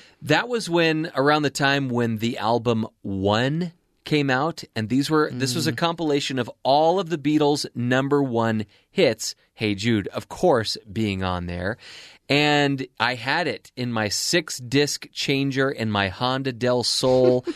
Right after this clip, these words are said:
Speaker 2: <laughs>
Speaker 1: which was a convertible I was so proud of. And, uh, I loved this song so much that I used it two different times in, uh, assignments in high, in high school, both my senior year. Once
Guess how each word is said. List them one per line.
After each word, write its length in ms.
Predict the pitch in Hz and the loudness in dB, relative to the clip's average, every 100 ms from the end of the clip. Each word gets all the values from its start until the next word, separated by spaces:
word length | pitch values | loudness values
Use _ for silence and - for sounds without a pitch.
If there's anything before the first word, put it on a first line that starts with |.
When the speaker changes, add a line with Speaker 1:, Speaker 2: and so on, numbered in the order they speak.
| - | -10
Speaker 2:
<laughs> 180 | - - | -12 0
Speaker 1:
which 260 | 127 - | 0 0
was 180 | 120 110 | -2 -2
a 60 | 110 | -2
convertible 840 | - 117 104 120 127 120 120 117 | -2 -4 0 2 2 0 2 2
I 80 | 104 | 0
was 160 | 98 | -2
so 480 | - - 127 120 117 | -2 0 4 4 2
proud 420 | - 117 110 110 | 0 -2 0 2
of. 320 | 107 104 104 - - - - - - | 2 2 -2 -10 -20 -20 -20 -6 0
And, 440 | 139 139 139 127 | 2 2 0 2
uh, 360 | 135 123 120 107 - | 4 4 2 -2 -2
I 440 | 127 175 214 214 - | -2 0 -2 -4 -6
loved 360 | 127 147 180 151 | 0 2 2 0
this 160 | 147 - | 0 0
song 280 | 135 127 | 0 0
so 300 | - - 165 | -2 0 2
much 360 | 175 139 139 - | 2 0 -2 -4
that 100 | 123 | 0
I 60 | 117 | 0
used 360 | 120 175 170 | 0 -4 -2
it 160 | 131 - - | -4 -6 -6
two 140 | 202 | -4
different 300 | 220 226 165 - | -2 -4 -6 0
times 560 | 170 160 123 123 - - - _ _ | 2 2 2 0 -4 -10 -20 _ _
in, 360 | 117 123 123 117 | 0 2 2 4
uh, 400 | 110 101 98 92 - | 4 4 0 -4 -6
assignments 680 | 110 - 156 175 131 95 117 | -4 0 0 0 -4 -6 -6
in 100 | 107 | -4
high, 220 | 113 120 - | -4 -6 -6
in 120 | 110 | -2
high 140 | 117 | 0
school, 360 | 113 - 104 92 - _ _ | -2 -2 -2 -2 -10 _ _
both 260 | 120 127 - | 0 0 0
my 120 | 127 | -2
senior 340 | 120 135 135 135 | -2 -2 -2 0
year. 260 | 143 160 | 2 0
Once 480 | 101 107 131 160 | 0 0 0 -2